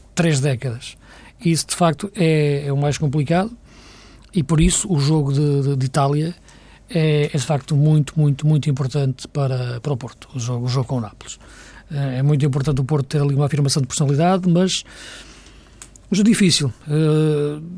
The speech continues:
Alexandre está castigado. Não sei se Maicon vai recuperar ou não.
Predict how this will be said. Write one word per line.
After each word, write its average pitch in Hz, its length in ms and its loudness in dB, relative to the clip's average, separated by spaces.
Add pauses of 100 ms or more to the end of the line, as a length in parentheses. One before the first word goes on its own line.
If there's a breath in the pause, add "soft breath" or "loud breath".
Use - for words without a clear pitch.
(160)
Alexandre 156 420 2
está 151 160 -2
castigado. 147 400 -2 (1080)
Não 165 220 4
sei 156 240 2
se - 160 0
Maicon 151 300 0
vai 147 140 2
recuperar 139 400 -2
ou 131 80 2
não. 135 220 0